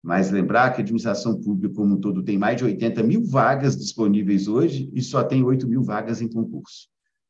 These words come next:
Né? Nós temos mais de mil e trezentas vagas oficialmente disponíveis hoje na nossa carreira e estamos com duzentos. Mas os duzentos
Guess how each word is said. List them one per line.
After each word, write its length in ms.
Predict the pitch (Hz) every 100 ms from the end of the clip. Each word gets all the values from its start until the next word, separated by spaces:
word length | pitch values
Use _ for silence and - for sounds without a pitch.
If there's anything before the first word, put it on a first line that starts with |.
| _ -
Né? 140 | 98
Nós 160 | 107 98
temos 200 | 120 101
mais 220 | 117 135
de 60 | 135
mil 160 | 120
e 20 |
trezentas 500 | 123 117 113 113 107
vagas 340 | 92 - 120 101
oficialmente 640 | 135 - 131 98 113 -
disponíveis 540 | - - 107 110 101
hoje 200 | 95 98
na 80 | 104
nossa 260 | 107 101 120
carreira 360 | 123 107 127
e 40 | 135
estamos 320 | - 127 131
com 180 | 143 147
duzentos. 460 | 156 113 - -
Mas 200 | 117 139
os 80 | 147
duzentos 560 | 170 135 135 147 -